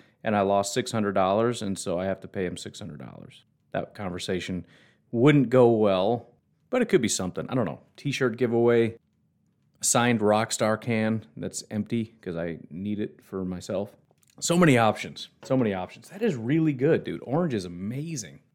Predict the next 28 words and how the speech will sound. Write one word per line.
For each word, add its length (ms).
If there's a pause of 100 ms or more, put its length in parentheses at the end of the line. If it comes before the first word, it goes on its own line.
(280)
I 60
gotta 140
stop 260
talking, 300
though, 120
because 280
they 100
don't, 180 (760)
they 80
don't, 300
uh, 240
in-, 260
they 80
don't 240
incentivize 580
me. 180 (340)
So 160
instead, 340
go 120
to 60
DraftKings 640
and 200
don't 180
ever 160
drink 220
Rockstar. 540 (340)
Anyways, 440
um, 460